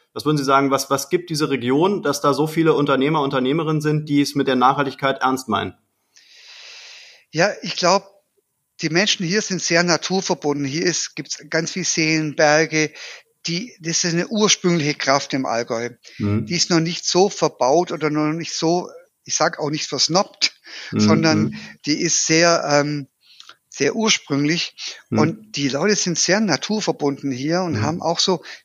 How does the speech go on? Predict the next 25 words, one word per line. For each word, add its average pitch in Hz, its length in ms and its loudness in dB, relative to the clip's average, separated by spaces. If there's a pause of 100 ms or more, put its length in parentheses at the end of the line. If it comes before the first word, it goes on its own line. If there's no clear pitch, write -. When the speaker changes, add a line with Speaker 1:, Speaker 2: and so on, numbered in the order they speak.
Speaker 2:
gibt - 200 -12
hier 208 160 -2
noch 214 100 -4
auch 151 140 -2
so 160 300 -4
uraltes 160 760 0
Wissen, 131 520 -2
was 139 200 -2
sich - 160 -4
so, 135 260 4
Speaker 1:
Mhm. - 120 -12 (280)
Speaker 2:
was 127 160 -2
so 147 80 -2
hält 135 220 0
über 123 180 -2
Heilkräuter, 143 580 2
über 131 200 -6
Pflanzen, 131 680 -4 (540)
wie 139 100 -4
man 143 160 2
mit 143 160 -2
Tieren 151 480 2
natürlich 139 520 -2
umgeht. 135 340 -4
Und 135 200 -4